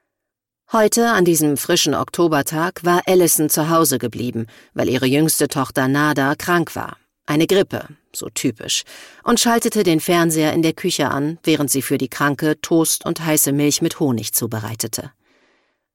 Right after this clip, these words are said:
Riggs war auch da. Natürlich. An diesem Tag war er damit beschäftigt, den Wasserschlauch zu reparieren, weil der Schwachkopf von Gärtner das nicht hinbekommen hatte.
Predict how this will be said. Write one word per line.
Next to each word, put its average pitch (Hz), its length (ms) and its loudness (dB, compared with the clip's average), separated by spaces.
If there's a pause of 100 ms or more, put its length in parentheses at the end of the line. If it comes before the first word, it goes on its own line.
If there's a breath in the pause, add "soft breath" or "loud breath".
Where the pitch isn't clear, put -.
(120)
Riggs - 360 2
war 196 220 2
auch 123 140 -4
da. - 300 -12 (560)
Natürlich. - 760 -8 (1080)
An 208 140 2
diesem 240 240 4
Tag 240 260 0
war 202 140 2
er 170 60 2
damit 160 280 2
beschäftigt, 165 720 0
den 139 200 0
Wasserschlauch 151 600 0
zu - 180 -2
reparieren, 139 540 0 (340 loud breath)
weil - 140 -8
der - 100 -8
Schwachkopf - 600 -4
von 127 200 -4
Gärtner 147 380 0
das 147 180 0
nicht - 120 -2
hinbekommen 151 540 0
hatte. 117 300 -8